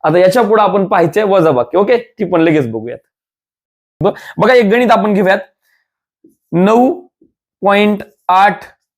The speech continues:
मायनस किंवा वजा चार पॉइंट दोन बरोबर किती? ओके, आता बघा, नऊ पॉइंट आठ जशात तसं लिहा. मी काय सांगितलंय? दशांशाच्या खाली दशांश घ्यायचा आहे. ओके, मांडत असताना चार पॉइंट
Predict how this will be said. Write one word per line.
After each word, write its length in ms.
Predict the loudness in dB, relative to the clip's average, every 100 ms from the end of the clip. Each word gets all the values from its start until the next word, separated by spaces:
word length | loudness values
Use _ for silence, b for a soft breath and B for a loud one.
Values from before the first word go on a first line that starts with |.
| -6
मायनस 460 | -2 0 0 -4 -4
किंवा 220 | -2 2
वजा 400 | 2 2 2 0 -6 _ _ _ _ -6
चार 340 | 0 2 2 0 -8 _ _ _ -10 -4
पॉइंट 300 | -2 -2 -6 -10 _ _ -4
दोन 480 | 0 2 0 -2 -4
बरोबर 480 | 0 2 2 2 -2
किती? 640 | -4 -6 -2 -2 -4 -10 b b -2
ओके, 360 | 0 0 -2 B 0
आता 220 | 0 2
बघा, 220 | -2 -4 -8 -20 _ _ -20 -20 _ _ -6
नऊ 400 | -2 2 2 2
पॉइंट 420 | 0 0 2 2
आठ 160 | 2 2
जशात 280 | 0 0 -2
तसं 160 | -2 0
लिहा. 160 | -2 -4 -8
मी 160 | -4
काय 140 | 0 0
सांगितलंय? 460 | 2 0 0 0
दशांशाच्या 580 | 0 -2 -2 -2 -2 -2
खाली 140 | 0 0
दशांश 340 | 0 0 0
घ्यायचा 280 | 0 0 -2
आहे. 120 | -10 _ -4
ओके, 180 | 0 2
मांडत 280 | 2 2
असताना 400 | 0 -2 -2 -2
चार 420 | -4 -2 0 0 -4
पॉइंट 400 | -6 -4 -4